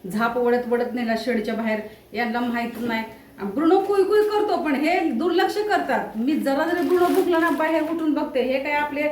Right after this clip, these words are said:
अं, नाही काय नसन, काय असं काय नाही, ते असेच ओरडतात. असं म्हणून ते टाळलं, ते असेच ओरडतात, काय नाही ते कोंबड्यांचं, असं म्हणून ते टाळलं. पण आपली पाच पिल्ले खाल्ली, मला फार तळतळ वाटते, फार म्हणजे फार मला हळहळ वाटते.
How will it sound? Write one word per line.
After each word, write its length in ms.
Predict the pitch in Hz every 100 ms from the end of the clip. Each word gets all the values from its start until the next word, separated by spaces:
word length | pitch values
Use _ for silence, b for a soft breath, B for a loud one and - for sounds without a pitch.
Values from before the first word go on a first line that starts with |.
| 294 B B
अं, 800 | 240 254 254 247 247 247 240 233
नाही 360 | 240 277 277 269
काय 180 | 262 262
नसन, 360 | 262 247 247
काय 300 | 240 240 240
असं 100 | 240
काय 220 | 240 240 240
नाही, 180 | 240
ते 60 | 240
असेच 280 | 240 240 247
ओरडतात. 520 | 240 226 214 220 220 214 - - - - - - 262
असं 260 | - 403
म्हणून 340 | 370 349 370 -
ते 200 | 359 339
टाळलं, 680 | - 370 359 370 311 214 - - 294
ते 40 |
असेच 300 | 285 294 359
ओरडतात, 360 | 330 302 277 269
काय 260 | 277 277
नाही 220 | 285 269 269
ते 120 | 262
कोंबड्यांचं, 500 | 269 247 247 240 247
असं 220 | 247 294
म्हणून 260 | 277 285 294
ते 60 |
टाळलं. 440 | - 302 285 240 202 B B B
पण 120 | 269
आपली 200 | 277 277
पाच 360 | - 302 302 -
पिल्ले 260 | 302 285
खाल्ली, 280 | 294 311 262
मला 220 | 262 262
फार 220 | 269 285 277 -
तळतळ 340 | 277 262 247
वाटते, 260 | 240 208 208 - - - - - - - - - - - - - - - - - - - - - - - - - - - -
फार 160 | 247 262
म्हणजे 180 | 262 269
फार 280 | 269 262
मला 180 | 277 247
हळहळ 300 | 240 226 233
वाटते. 520 | 226 214 214 226 269